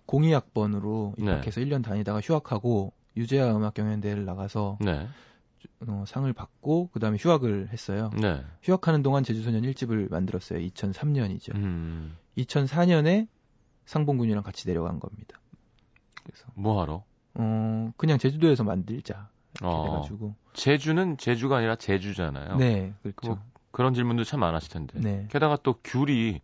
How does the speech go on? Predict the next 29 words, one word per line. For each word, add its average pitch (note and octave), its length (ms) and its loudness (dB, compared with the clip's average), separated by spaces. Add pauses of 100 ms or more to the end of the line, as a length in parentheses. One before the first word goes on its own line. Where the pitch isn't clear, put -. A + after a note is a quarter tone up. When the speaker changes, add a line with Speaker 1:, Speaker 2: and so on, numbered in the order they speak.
(220)
Speaker 1:
음. G2+ 280 -2 (180)
Speaker 2:
아무래도 B2 320 2 (480)
Speaker 1:
귤, C3 160 0
Speaker 2:
제주-, B2 180 4
Speaker 1:
섬, B2 720 0
Speaker 2:
네, B2+ 140 2
Speaker 1:
뭐 G2+ 80 2
Speaker 2:
제주도, C#3 560 4
Speaker 1:
수학여행, G#2+ 300 0
Speaker 2:
예, A#2 40 2
예. F#2 300 2
Speaker 1:
그러니까. D2 360 -10 (380)
Speaker 2:
그 E3 100 -2
제주의 E3 600 2
제주는 B2 540 0 (260)
Speaker 1:
네. G#2 360 -2
Speaker 2:
예, - 80 -10 (320)
처음 E3 220 0
듣는 B2+ 240 2
시-, - 140 -6 (200)
청취자들을 F#2 580 -2
위해서. D2+ 320 -10 (380)
Speaker 1:
그러니까 A#2+ 420 -4 (220)
제주 D3 1000 2
넘다 A#2 380 2
할 A#2 120 0
때 A#2 160 -2
제자와 G#2+ 800 -2
Speaker 2:
예. D2 260 -2